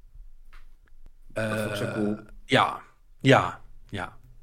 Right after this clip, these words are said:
Speaker 2: Ja, alle gevechten zijn cool.
Speaker 1: Ja, maar da-, da-, dat, dat ze dan ook de tekenstijl terughalen naar toen ze kinderen waren, zeg maar. Tussendoor,
Speaker 2: Ja.
Speaker 1: met die, ja, dat vond ik echt, en dat muziekje, het was allemaal cool, joh. Dat was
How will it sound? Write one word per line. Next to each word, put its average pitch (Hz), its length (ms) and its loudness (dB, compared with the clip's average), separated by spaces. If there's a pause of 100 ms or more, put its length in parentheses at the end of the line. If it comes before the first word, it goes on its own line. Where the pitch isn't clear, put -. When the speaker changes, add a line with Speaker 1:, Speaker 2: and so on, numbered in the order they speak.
(400)
Speaker 2:
Ja, 110 80 -4
alle 113 200 2
gevechten 92 380 0
zijn 92 160 -8
cool. 87 300 -8 (340)
Speaker 1:
Ja, 123 180 8
maar 135 100 8
da-, 143 180 6
da-, 135 180 4
dat, 135 180 4
dat 131 160 0
ze - 100 -8
dan 127 420 2 (560)
ook 131 160 4
de 139 80 -2
tekenstijl 143 480 2
terughalen 139 580 6
naar 127 240 6
toen 139 120 -2
ze 123 120 -4
kinderen 143 320 4
waren, 101 280 6
zeg 101 180 -2
maar. 90 280 0 (320)
Tussendoor, 101 420 4
Speaker 2:
Ja. - 60 0
Speaker 1:
met 104 180 -6
die, 110 240 -6
ja, 90 160 4
dat - 120 0
vond - 180 -8
ik 90 60 -10
echt, 87 260 -2
en 110 100 -4
dat 110 120 0
muziekje, 110 380 0
het 98 100 4
was 101 120 -4
allemaal 101 240 -2
cool, 98 240 0
joh. 76 260 -6
Dat 95 120 -6
was - 20 -6